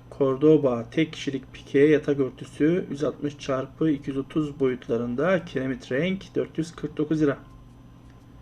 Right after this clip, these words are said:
Karaca Home Back to Basic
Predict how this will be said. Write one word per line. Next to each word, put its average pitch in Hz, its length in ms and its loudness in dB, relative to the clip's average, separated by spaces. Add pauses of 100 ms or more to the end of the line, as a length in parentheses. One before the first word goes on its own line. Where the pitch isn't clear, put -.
(680)
Karaca 139 380 -2
Home 147 520 -2
Back 151 420 2
to 139 160 -6
Basic 147 400 4